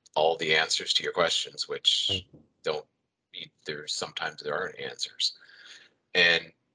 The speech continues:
Speaker 1: so, uh, it started out before that. If someone, if we could, the, the first, the first things we would, we longed for was interaction with other parents in similar situations to learn from them, maybe the, who were farther down the path.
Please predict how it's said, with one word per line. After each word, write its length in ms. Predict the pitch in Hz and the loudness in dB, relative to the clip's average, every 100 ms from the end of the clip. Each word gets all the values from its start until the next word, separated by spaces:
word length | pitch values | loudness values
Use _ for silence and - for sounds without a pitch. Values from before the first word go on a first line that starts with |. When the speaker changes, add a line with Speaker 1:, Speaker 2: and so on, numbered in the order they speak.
| _ - | _ -4
Speaker 1:
so, 400 | - 98 92 - | 4 6 6 2
uh, 60 | 95 - | -6 -4
it 140 | 101 | -4
started 420 | - 127 131 135 | 4 6 6 6
out 220 | 117 110 - | 4 4 -4
before 380 | - 113 101 | -6 0 2
that. 160 | 90 80 | 2 2
If 80 | 80 | 0
someone, 400 | - 107 110 107 | -2 -2 -4 -8
if 160 | - - | -12 -8
we 100 | 117 | -2
could, 280 | 117 92 - _ - | 0 -2 -8 _ -10
the, 120 | 113 | -6
the 80 | - | -6
first, 580 | - 143 147 - - _ | 2 4 6 4 -2 _
the 60 | - | 0
first 340 | 151 151 - | 4 4 4
things 240 | 139 127 - | -2 -2 -6
we 120 | 107 | -6
would, 260 | 101 98 - _ 98 | -4 -6 -6 _ -8
we 160 | 90 | -6
longed 420 | 87 92 98 95 | -2 0 -2 -4
for 380 | - 95 85 82 | -8 -8 -6 -4
was 160 | 82 80 | -4 0
interaction 540 | 92 85 82 - - | 2 6 6 4 -2
with 100 | 80 | 0
other 160 | 80 80 | 0 -2
parents 460 | - 80 78 - - | -4 -4 -4 -6 -8
in 60 | |
similar 340 | - 78 78 76 | -8 -6 -6 -6
situations 680 | 78 - 67 76 - - | -6 -8 -10 -8 -6 -6
to 120 | - | -10
learn 280 | 87 101 107 | -4 -2 -4
from 220 | - - | -8 -12
them, 240 | 76 71 67 _ - - _ 87 | -10 -12 -12 _ -20 -20 _ -2
maybe 220 | 87 87 | -2 -4
the, 100 | - | -6
who 140 | 95 | -4
were 120 | 85 | -4
farther 340 | 78 85 80 80 | 0 2 2 2
down 180 | 76 76 | 0 -2
the 80 | 67 | -8
path. 440 | - - - - | -10 -8 -10 -12